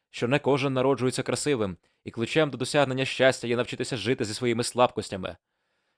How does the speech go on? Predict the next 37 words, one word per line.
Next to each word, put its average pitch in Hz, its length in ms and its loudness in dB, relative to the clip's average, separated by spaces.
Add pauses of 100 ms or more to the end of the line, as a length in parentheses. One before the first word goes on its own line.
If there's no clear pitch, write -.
(160)
Я 170 140 6
його 185 120 10
вдарив 135 380 10
по 117 120 4
морді, 113 500 8 (400)
бо 107 420 4
срав 139 360 8
я 123 60 6
на 120 80 4
такі, 117 200 -4
курва, 117 300 4
поради, 117 440 6
а 113 60 -2
той 180 140 6
скотина, 147 400 2
щоб 117 180 -4
мене 123 180 4
дістати, - 480 2 (200)
дописав 143 400 4
мені 123 160 4
кілька 123 340 4
рядків 117 260 0
до 107 80 -2
своєї 120 320 4
Євангелії, 107 560 4 (320)
через 127 200 2
що 160 140 2
я 147 100 6
завжди 127 360 6
буду 113 300 4
ходити 113 480 2
з - 40 -10
цією 120 260 0
прищавою, 117 640 6
червоною, 120 640 4
кривою 127 420 4
пикою. 104 560 4